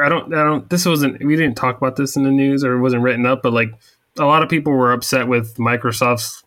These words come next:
like, literal no-show at the Game Awards and having, like, kinda no announcements at all. And then Phil Spencer came out, like, I think either today or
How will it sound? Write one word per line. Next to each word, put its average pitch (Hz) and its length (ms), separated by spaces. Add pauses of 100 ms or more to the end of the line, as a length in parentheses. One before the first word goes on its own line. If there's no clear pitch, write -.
like, 117 220
literal 117 380
no-show 123 500
at 143 100
the 160 80
Game 151 220
Awards 151 400
and 120 240 (100)
having, 120 520
like, 143 120
kinda 156 260
no 143 220
announcements 139 540
at 139 80
all. 139 340 (480)
And 147 140
then 135 160
Phil 147 220
Spencer 139 400
came 131 200
out, 131 280
like, 131 180
I 131 80
think 127 260
either 127 220
today 180 400
or 139 280